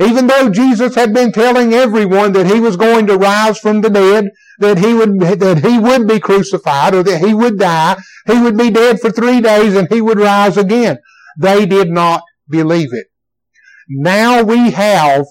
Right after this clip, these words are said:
Sunday morning, the first day of the week.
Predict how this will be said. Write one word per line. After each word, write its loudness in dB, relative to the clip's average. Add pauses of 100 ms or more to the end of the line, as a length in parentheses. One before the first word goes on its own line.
(100)
Sunday 0
morning, -2 (180)
the -4
first 0 (180)
day 0 (300)
of -6
the 0
week. 0